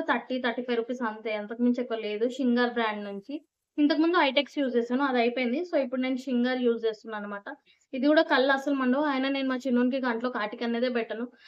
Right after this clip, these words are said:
చిన్నప్పుడు ఎప్పుడో పెట్టాను అంతే. వాడు న్యూ బోర్న్ ఉన్నప్పుడు ఒక టూ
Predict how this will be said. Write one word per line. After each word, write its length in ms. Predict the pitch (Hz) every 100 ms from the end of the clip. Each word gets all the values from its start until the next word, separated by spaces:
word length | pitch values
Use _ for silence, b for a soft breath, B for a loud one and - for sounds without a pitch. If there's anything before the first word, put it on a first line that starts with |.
| B B
చిన్నప్పుడు 440 | 359 339 349 339 302
ఎప్పుడో 260 | 294 269 277
పెట్టాను 400 | 262 247 262 247
అంతే. 260 | 220 233 240
వాడు 240 | 254 247 247
న్యూ 160 | 247
బోర్న్ 240 | 247 277 269
ఉన్నప్పుడు 360 | 254 247 302 349 339
ఒక 160 | 262 254 247 240 240
టూ 140 | 277